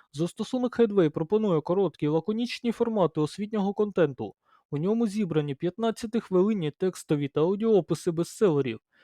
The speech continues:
Колекція ілюстрацій у застосунку становить майже тисячу п'ятсот обкладинок в унікальному стилі. Застосунок цікавий тим, що поєднує технології та мистецтво.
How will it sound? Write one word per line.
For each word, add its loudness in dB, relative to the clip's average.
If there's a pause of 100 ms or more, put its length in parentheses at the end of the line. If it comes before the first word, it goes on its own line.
(160)
Колекція 0
ілюстрацій 2
у 2
застосунку -2
становить 0
майже 0
тисячу -6
п'ятсот -2
обкладинок 0
в -2
унікальному -2
стилі. -4 (380)
Застосунок -4
цікавий 0
тим, -2
що -8
поєднує 0
технології 0
та 0
мистецтво. -2